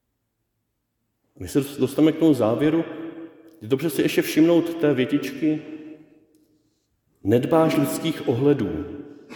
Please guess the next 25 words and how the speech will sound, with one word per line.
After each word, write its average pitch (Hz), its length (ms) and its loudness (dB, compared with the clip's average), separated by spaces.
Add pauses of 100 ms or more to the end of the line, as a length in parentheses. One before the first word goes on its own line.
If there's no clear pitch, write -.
(320)
nehledíš 127 400 2
totiž 143 280 0
na 135 100 2
to, 135 140 2
čím 127 280 0
kdo 127 180 0
je." 120 380 -4 (280)
Tam, 110 120 2
kdybych 147 200 4
o 175 60 4
tom 175 200 4 (160)
přesně - 300 0
přeložili 110 520 0
doslova, 120 480 -2 (540)
tak - 140 -10
tam 139 200 4
je: 147 320 0 (1000)
"Nehledíš 151 680 0
na 139 100 2
lidskou 139 380 2
tvář." 101 640 -4 (1400)
Nehledíš 123 580 -4
na 107 100 -2
lidskou 101 420 -4
tvář. - 680 -10